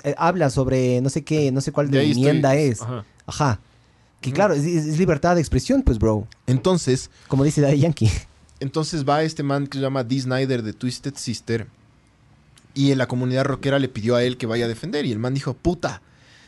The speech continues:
Speaker 2: de una, loco,
Speaker 1: Vi
Speaker 2: ¿qué?".
Speaker 1: esto, loco. Me mandaste vos entonces,
Speaker 2: Yo te mandé,
Speaker 1: creo.
Speaker 2: yo te mandé. El man dijo, "Qué orgullo,
Speaker 1: Pilazas.
Speaker 2: qué orgullo, loco. Yo quiero. Y
Speaker 1: Ajá.
Speaker 2: además va a ser del putas porque estos manes que están en terno piensan que yo, rockero,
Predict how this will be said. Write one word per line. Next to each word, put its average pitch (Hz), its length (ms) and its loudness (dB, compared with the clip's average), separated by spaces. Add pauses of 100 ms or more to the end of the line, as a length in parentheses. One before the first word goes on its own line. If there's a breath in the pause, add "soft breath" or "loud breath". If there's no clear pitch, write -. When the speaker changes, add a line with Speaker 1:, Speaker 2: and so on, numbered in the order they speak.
Speaker 2:
de 143 120 2
una, 208 260 4
loco, 185 400 2
Speaker 1:
Vi 254 120 4
Speaker 2:
¿qué?". 269 160 4
Speaker 1:
esto, 165 300 -2
loco. 123 300 2
Me 123 100 2
mandaste 165 360 0
vos 226 160 2
entonces, 147 260 -2
Speaker 2:
Yo 165 80 -2
te 160 60 -2
mandé, 127 160 0
Speaker 1:
creo. 120 140 2
Speaker 2:
yo 117 40 -10
te 135 60 -6
mandé. 104 300 -8 (180)
El 127 100 -4
man 160 160 2
dijo, 156 440 0
"Qué 175 100 2
orgullo, 165 260 4
Speaker 1:
Pilazas. 113 380 -4
Speaker 2:
qué 175 80 2
orgullo, 185 400 4
loco. 127 420 0
Yo 208 220 -2
quiero. 233 380 -2 (360 soft breath)
Y 151 80 2
Speaker 1:
Ajá. 160 60 6
Speaker 2:
además 185 260 2
va 196 60 0
a 190 40 -4
ser 208 160 -2
del 208 120 0
putas 202 320 -4
porque 165 260 -4
estos 196 240 -6
manes 160 340 -2
que - 80 -16
están 160 220 -6
en 170 120 -6
terno 180 420 0 (400 loud breath)
piensan 202 340 0
que 180 180 0
yo, 185 280 6
rockero, 156 600 0